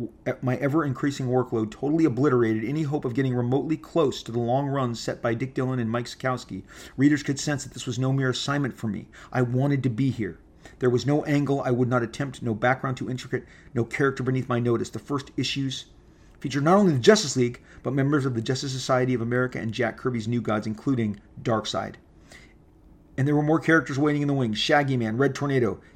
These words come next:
T O Morrow. And I was loving it, and the fans could tell. My fellow pros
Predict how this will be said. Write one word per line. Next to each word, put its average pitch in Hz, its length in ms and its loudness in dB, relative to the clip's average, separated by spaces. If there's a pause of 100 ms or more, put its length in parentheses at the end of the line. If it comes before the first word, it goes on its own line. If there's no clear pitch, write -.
(100)
T 151 340 -2
O 139 240 4
Morrow. 120 480 0 (640)
And 117 140 0
I 123 100 2
was 127 220 4
loving 107 280 0
it, 92 140 -10 (260)
and 113 140 -4
the 104 60 -6
fans 107 300 -4
could 110 180 -4
tell. 95 280 -4 (420)
My 101 120 -2
fellow 113 300 2
pros 113 420 0